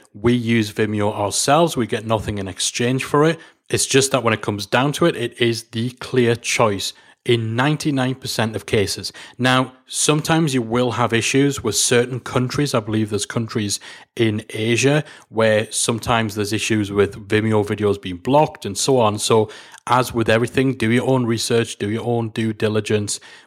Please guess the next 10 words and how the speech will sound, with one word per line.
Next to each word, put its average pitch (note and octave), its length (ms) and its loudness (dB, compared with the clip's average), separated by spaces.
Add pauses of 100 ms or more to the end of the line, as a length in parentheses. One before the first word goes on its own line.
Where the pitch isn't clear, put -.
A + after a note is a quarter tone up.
(220)
But G2+ 140 -4
hopefully C3+ 380 4
the C3 120 2
information A#2+ 540 0
from A2 160 -6
today's A2 360 0
episode C#3+ 520 0
has A2+ 160 -4
helped - 580 -2
you A2 400 -2